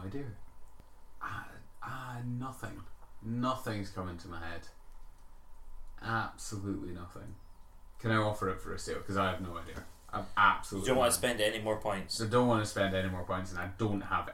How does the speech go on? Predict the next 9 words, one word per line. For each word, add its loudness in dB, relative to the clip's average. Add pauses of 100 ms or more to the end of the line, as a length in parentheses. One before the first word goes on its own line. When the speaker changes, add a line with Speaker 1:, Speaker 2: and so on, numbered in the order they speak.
Speaker 1:
anything. -6 (500)
Speaker 2:
Right, 6
okay, 4
because 6
Jim 2
doesn't -2
know 2
this 2 (720)
already, 2